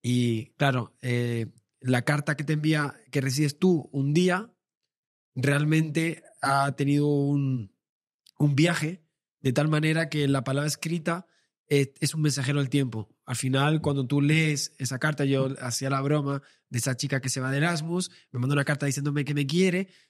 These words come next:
pero como ha tardado diez días en llegar, y diez días es mucho tiempo para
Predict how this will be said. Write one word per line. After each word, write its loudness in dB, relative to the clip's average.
pero 0
como -2
ha 0
tardado -2
diez 2
días 0
en -4
llegar, -2
y 0
diez 4
días 0
es -2
mucho -4
tiempo -2
para 0